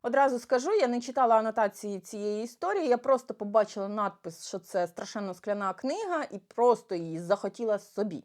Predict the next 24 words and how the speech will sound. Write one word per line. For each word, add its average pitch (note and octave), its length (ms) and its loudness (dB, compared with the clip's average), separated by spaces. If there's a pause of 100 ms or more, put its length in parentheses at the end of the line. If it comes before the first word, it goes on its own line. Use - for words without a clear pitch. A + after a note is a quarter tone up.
(240)
Тому E4+ 300 2
я D#4+ 140 6
вам A#3 400 2
не A#3+ 160 0
перекажу B3 580 0
поки - 300 0
що B3 160 -4
сюжет, G3 460 -2 (100)
але B3 220 4
це - 160 -4
поки F#3 420 -2
що. - 240 -6
Як F3 260 -2
прочитаю, G#4 680 0 (100)
то C4 240 4
я A#3 180 2
розповім C4+ 500 -4
свої F3+ 260 -2
враження. D3+ 600 -2
Далі D#4 340 8
в A3+ 80 0
нас C#4+ 520 0
йде F#3+ 540 4
ромкомчик. F#3 1200 -2